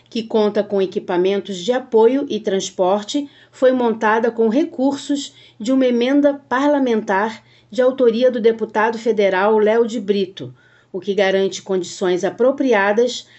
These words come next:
para a criação de ferramentas de monitoramento que forneçam parâmetros para o poder público constatar falhas e implementar políticas públicas de combate e prevenção aos crimes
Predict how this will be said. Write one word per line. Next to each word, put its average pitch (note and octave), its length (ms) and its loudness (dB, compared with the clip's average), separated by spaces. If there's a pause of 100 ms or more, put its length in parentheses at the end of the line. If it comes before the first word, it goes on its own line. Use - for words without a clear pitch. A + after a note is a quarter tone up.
(140)
para A3 220 0
a - 20 -4
criação A3+ 560 0
de G#3+ 140 -2
ferramentas B3 880 0
de G3+ 140 -4
monitoramento A3+ 1000 0 (380)
que C4 140 -6
forneçam A#3+ 680 0
parâmetros C4 880 -2 (280)
para A#3 200 2
o A3+ 80 0
poder G3+ 420 2
público C#4+ 560 0
constatar G3+ 720 -4
falhas C4 720 0 (260)
e C4+ 140 0
implementar A#3 800 0
políticas B3 580 -2
públicas F3+ 840 -2 (280)
de G#3 160 -8
combate A3 760 -2
e A3 80 -4
prevenção A#3+ 880 0 (260)
aos B3+ 280 -2
crimes B3 600 -4